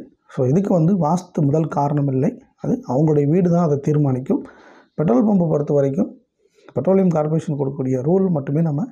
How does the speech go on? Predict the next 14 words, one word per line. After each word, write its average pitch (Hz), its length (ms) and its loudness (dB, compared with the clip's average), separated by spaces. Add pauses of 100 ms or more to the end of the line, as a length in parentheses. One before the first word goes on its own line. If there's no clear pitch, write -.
(640)
கட்டி 165 320 -2
அதை 143 180 2
மட்டுமே 151 300 2
ஃபாலோ 147 320 2
பண்ணா 139 240 0
போதுமானது. 131 680 0
அதுல 127 200 0
பெரிய 202 280 2
தவறுகள் 165 400 2
எதுவும் 151 300 0 (540)
இருந்தாலும் 208 500 4
அதை, 156 200 2
அதை 143 200 0
பாதிக்காது. 127 640 -4